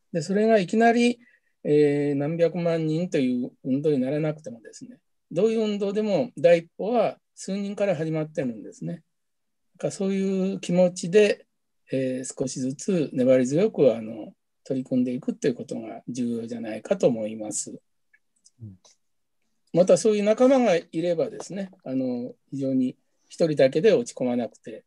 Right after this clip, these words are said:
Speaker 1: 済むようになりますので、まあ、そういう仲間を作っていくってことが重要じゃないかと思います。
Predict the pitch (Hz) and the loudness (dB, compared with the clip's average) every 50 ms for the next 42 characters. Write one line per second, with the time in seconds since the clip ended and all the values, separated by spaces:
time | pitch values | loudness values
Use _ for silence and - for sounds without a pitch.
0 | _ _ - - 151 135 139 131 127 110 107 117 110 113 117 117 117 - - - | _ _ -12 -6 -4 -2 0 0 0 -2 -4 -8 -10 -12 -12 -12 -12 -12 -12 -12
1 | - 104 101 104 95 95 - _ _ _ _ _ _ _ _ _ _ - 160 147 | -10 -10 -10 -10 -10 -12 -12 _ _ _ _ _ _ _ _ _ _ -10 -8 -6
2 | - 180 170 165 160 160 160 156 151 151 151 170 165 170 160 151 156 - - 135 | -4 -2 -2 0 0 2 4 4 2 2 2 2 2 4 2 2 0 -2 -6 -6
3 | 123 - - 127 120 - 208 185 - - 135 123 120 120 117 107 101 - - 120 | -6 -4 -4 -6 -6 -6 -8 -6 -2 -2 0 0 -2 -4 -6 -8 -8 -10 -10 -10
4 | 110 110 113 113 107 107 - 131 113 107 101 104 107 - - 156 - 208 160 117 | -10 -10 -10 -12 -12 -10 -10 -8 -8 -8 -8 -10 -10 -10 -10 -6 -2 -2 -2 -2
5 | 107 107 110 101 104 107 107 - - - _ | -4 -8 -10 -10 -10 -10 -10 -10 -12 -12 _